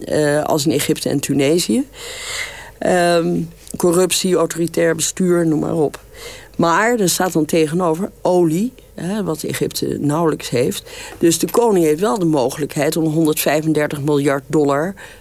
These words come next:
uit te trekken voor werkgelegenheidsprojecten, voor huisvesting, voor subsidies, hè, om eventuele opstandigheid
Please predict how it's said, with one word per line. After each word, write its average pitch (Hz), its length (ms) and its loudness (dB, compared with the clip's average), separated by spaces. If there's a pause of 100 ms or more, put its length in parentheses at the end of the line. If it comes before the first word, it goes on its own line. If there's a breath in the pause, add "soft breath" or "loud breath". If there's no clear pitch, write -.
(140 loud breath)
uit 170 240 2
te - 140 -4
trekken 175 500 -2 (240 loud breath)
voor 147 200 2
werkgelegenheidsprojecten, 147 1600 0
voor 135 260 -2 (340 loud breath)
huisvesting, 156 1040 2
voor 143 260 2 (360 loud breath)
subsidies, 165 920 0 (480 loud breath)
hè, 226 240 2
om 175 300 2 (320)
eventuele 165 760 2
opstandigheid 151 960 -2